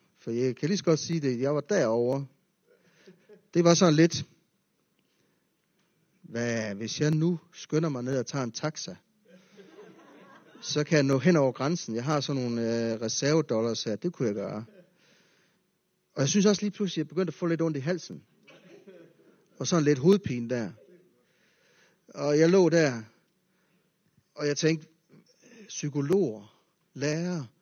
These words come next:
firs mennesker, seminar i fem timer. Det var da altid noget, der var en middagspause undervejs her,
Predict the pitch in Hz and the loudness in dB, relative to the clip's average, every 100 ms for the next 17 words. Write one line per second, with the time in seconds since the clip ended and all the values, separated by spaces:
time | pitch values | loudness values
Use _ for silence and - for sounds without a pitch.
0 | _ _ - 208 165 123 127 143 - - | _ _ -10 -2 0 0 -6 -8 -10 -14
1 | - _ _ - - 131 147 180 165 - | -18 _ _ -12 -10 -6 -4 -4 -6 -12
2 | 131 117 - 175 170 - 156 151 101 _ | -14 -14 -6 -6 -4 -8 -6 -8 -10 _
3 | _ _ _ _ _ 120 131 175 156 147 | _ _ _ _ _ -4 0 0 0 0
4 | 151 135 143 127 151 175 127 - 117 131 | 0 0 -2 0 0 0 -2 -8 -10 -10
5 | 113 107 104 131 135 - 110 107 | -10 -10 -8 -6 -6 -6 -6 -8